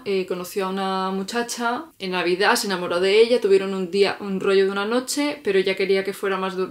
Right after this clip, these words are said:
del rollo de una noche. Lo que pasa es que pasan cosas y termina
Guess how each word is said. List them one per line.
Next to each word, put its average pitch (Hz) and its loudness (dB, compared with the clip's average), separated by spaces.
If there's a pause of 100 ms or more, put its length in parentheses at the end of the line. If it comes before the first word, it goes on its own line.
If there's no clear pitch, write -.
del 185 0
rollo 185 0
de 196 -2
una 202 -4
noche. 220 -4
Lo 220 0
que 180 -4
pasa 202 -2
es 208 -4
que 202 -2
pasan 196 -6
cosas 240 -2
y 175 -4 (760)
termina 175 -4